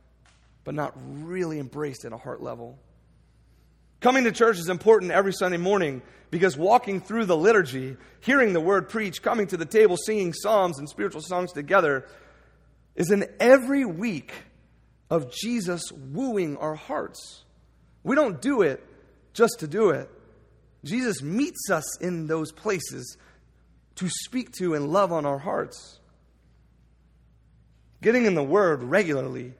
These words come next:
alone and together, is not done out of duty because Christian culture expects this out of us. No. It's a place where we commune with Jesus and meet with the Father as they speak directly to the deepest needs of our hearts.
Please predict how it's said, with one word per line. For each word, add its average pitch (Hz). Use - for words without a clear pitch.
alone 165
and 139
together, 139
is 135
not 170
done 151
out 175
of 123
duty 175
because 139
Christian 160
culture 175
expects 208
this 143
out 170
of 135
us. 127
No. 147
It's 165
a 190
place 208
where 165
we 185
commune 180
with 139
Jesus 156
and 156
meet 202
with 160
the 143
Father 165
as 139
they 143
speak -
directly 143
to -
the 135
deepest 196
needs 170
of 131
our 127
hearts. -